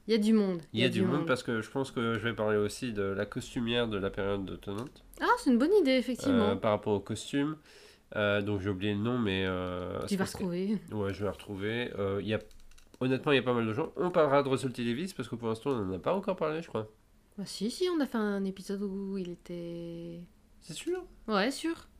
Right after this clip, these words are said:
Speaker 2: Ah bon ?
Speaker 1: On vérifiera,
Speaker 2: Bah, on a
Speaker 1: mais je
Speaker 2: déjà
Speaker 1: pense,
Speaker 2: parlé.
Speaker 1: ouais.
Speaker 2: Oui, il faut que je refasse la liste. Parce que honnêtement, la saison un, je l'ai fait sans faire de liste
Speaker 1: On
Speaker 2: et
Speaker 1: serait capable de
Speaker 2: <laughs> Enfin, si, j'avais fait une
Speaker 1: Est-ce
Speaker 2: liste.
Speaker 1: qu'on a vraiment parlé de Resident Evil ? Je, parce que j'ai souvenir que dans cet épisode-là, on avait parlé notamment de, euh,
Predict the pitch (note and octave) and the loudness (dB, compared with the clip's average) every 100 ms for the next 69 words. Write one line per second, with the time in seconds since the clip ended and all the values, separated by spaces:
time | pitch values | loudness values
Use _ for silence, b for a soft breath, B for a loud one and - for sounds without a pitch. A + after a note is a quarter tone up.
0 | - G#3 B2+ G2 G#3+ B3+ C4+ - C#4 E4 | -2 2 2 0 4 6 6 6 4 4
1 | G4 A#3+ B3+ - A#3+ G#3+ G2+ G#2+ G#2 - | 2 2 2 2 0 0 -2 -2 -4 0
2 | C#3+ B2 B2+ C3 - G2+ F#2 F#2 - E2 | 0 0 -2 -2 -2 -4 -4 -6 -8 -10
3 | B B B B B B - B2+ A#2+ B2+ | B B B B B B -6 -2 0 2
4 | C#3 C3 - A2 B2 C3+ G#2 G#2 G2 A2 | 4 4 4 0 2 0 -2 -4 -2 -4
5 | - A2+ - G#2+ G2+ G2+ A2+ - G#3 F#3+ | -2 -4 -2 -2 -2 -2 -6 -6 -4 -2
6 | G3+ - G3+ A#3+ G3 G#3 G3+ F#3+ F3+ - | -2 -2 -2 0 4 4 4 2 -2 -6
7 | - - - C#3+ F#3 C#3 A#2+ A#2+ C#3+ B2 | -14 -14 -2 0 4 6 6 6 4 6
8 | C#3 C#4 C#4 D#4 G#4 A4+ D#4+ D#4 C#4 C#4 | 6 6 6 6 4 4 2 0 2 2
9 | B3+ B3 A#3 A#3+ A#3 B3 G4 E4+ C4 A3+ | 2 0 -4 -4 -2 0 0 0 0 0
10 | A#3+ B3 C4 C4+ C#4 C#4 C4 F4 - B3 | 0 -2 0 0 0 -2 -2 -2 -2 0
11 | B3 A#3+ - A#3 A3 G#3+ A3 G#3+ G#3 C#4+ | 0 0 -2 -4 -4 -6 -2 -2 -2 -2
12 | C4+ G3 G3+ G3 A3 A3 G#3+ G#3 A3+ A3+ | -2 -4 -6 -4 -2 -2 -4 -4 -2 -2
13 | G#3 G3+ G3 G3 F3+ F3 F3 F3 F3 F3 | -4 -4 -4 -6 -6 -6 -6 -6 -6 -8